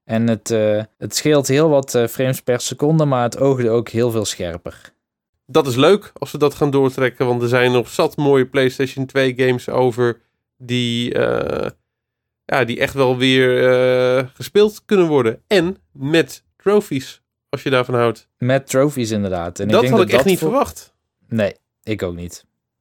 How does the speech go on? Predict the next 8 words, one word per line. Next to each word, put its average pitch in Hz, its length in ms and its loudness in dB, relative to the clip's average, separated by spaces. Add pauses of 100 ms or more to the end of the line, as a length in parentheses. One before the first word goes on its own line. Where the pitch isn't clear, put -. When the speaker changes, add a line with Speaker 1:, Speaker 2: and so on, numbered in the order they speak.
(200)
Speaker 1:
Dat 110 120 -4
is - 80 -4
wel 127 140 2
echt 131 220 -4
een 127 100 -4
goede 127 240 -2
service. 113 680 -4 (200)
Speaker 2:
Ja. 160 220 0